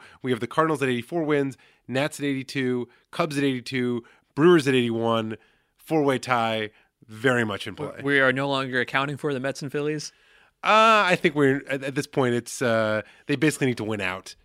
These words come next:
Speaker 1: to be in, in that discussion, and it just feels kind of unlikely.
Speaker 2: Well, there's a lot of reasons that the Nationals are in this discussion, one of which is that Anthony Rendon quietly has an M V P case, even though he will not win.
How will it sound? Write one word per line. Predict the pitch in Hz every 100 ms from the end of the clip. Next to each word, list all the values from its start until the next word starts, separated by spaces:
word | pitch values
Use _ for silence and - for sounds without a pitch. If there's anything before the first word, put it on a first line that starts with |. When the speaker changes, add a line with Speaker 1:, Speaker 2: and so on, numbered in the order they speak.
| -
Speaker 1:
to |
be | 117 113
in, | 110
in | 123 139
that | 120 113
discussion, | 117 - 107 110 104
and | 101
it | -
just | 107 -
feels | - 107 101 98 92 - - _ _ _ _ _ _ _ _ _
kind | 123 107
of |
unlikely. | 95 82 80 -
Speaker 2:
Well, | 160
there's | 185 202
a |
lot | 226
of | 240
reasons | 170 135 120
that | 120
the | 123
Nationals | 110 113 - 117 107 -
are | 110 107
in | 110
this | 107
discussion, | 110 - 104 - 117 110
one | 107
of | 104
which | 107 113 -
is | 110 104
that | 104 107
Anthony | 113 120 113
Rendon | 110 110 113 120 120
quietly | - 123 - 123
has | 123 117
an | 113
M | 127
V | 123
P | 113 151 214
case, | - 214 -
even | 104 107
though | 101
he | 110
will | 110
not | 107 -
win. | 139 120